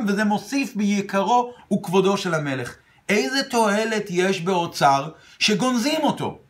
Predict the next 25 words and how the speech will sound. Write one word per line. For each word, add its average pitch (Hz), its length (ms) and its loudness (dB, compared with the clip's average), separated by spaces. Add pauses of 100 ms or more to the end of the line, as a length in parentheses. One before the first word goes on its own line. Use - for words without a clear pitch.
(280)
כאשר 240 540 2 (120)
לא 208 160 0
משתמשים 202 500 0
איתו, 185 200 0
כאשר 196 280 -2
לא 233 140 2
מראים 262 280 2
אותו 226 200 -2
בכלל? 120 360 -2 (240)
מה 202 140 6
התועלת? 254 580 2
אלא 220 220 4
מה? 123 120 2 (400)
היוקר 196 800 2
והחביבות 180 640 0
של 226 140 -2
האוצר 196 440 4
הזה, 233 440 0 (320)
הוא 214 140 0
לא 240 100 4
בתועלת 415 600 4
שבאה 320 300 6 (120)
ממנו, 151 300 2 (540)
אלא 254 120 4
באוצר 269 440 6